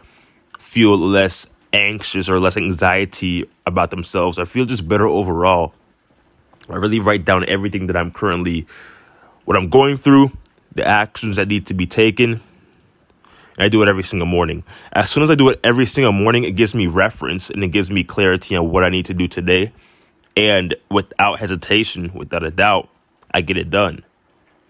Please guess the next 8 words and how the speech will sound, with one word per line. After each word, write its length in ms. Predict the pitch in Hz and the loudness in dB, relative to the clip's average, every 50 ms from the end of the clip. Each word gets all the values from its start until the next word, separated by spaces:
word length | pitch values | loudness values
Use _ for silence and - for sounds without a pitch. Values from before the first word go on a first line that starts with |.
| _ _ _ _ _ _ _ _ _ _ _ - | _ _ _ _ _ _ _ _ _ _ _ -2
So 160 | - 127 117 | 0 0 2
if 80 | 98 | 2
the 80 | 104 95 | 0 0
goal 380 | 87 113 120 117 107 101 - - _ _ _ _ _ _ _ _ _ _ _ _ _ - | 2 4 4 4 4 2 -2 -6 _ _ _ _ _ _ _ _ _ _ _ _ _ -6
towards 480 | - 120 107 104 101 101 98 85 85 | -2 0 2 4 4 4 2 2 -2
gaining, 340 | 80 92 104 110 113 104 101 | -2 2 2 2 2 0 -2
towards 360 | - - 101 101 101 98 90 | -8 -6 -2 0 0 0 0
starting 440 | - - - 113 104 101 98 92 - | -2 0 0 2 2 2 0 -2 -4